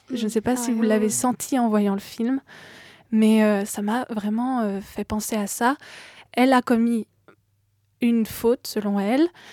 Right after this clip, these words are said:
Speaker 1: euh, qui a mené à une tragédie familiale,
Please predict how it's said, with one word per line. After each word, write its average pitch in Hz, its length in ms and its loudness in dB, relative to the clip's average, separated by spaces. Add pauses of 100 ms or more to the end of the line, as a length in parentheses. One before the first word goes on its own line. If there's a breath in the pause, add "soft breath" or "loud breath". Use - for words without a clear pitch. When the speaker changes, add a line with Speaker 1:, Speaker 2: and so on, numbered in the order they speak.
(320 loud breath)
Speaker 1:
euh, 202 320 -2
qui - 220 -10
a 226 80 0
mené 233 420 0
à 202 120 -2
une 208 220 -4
tragédie 208 500 -8
familiale, 208 720 -2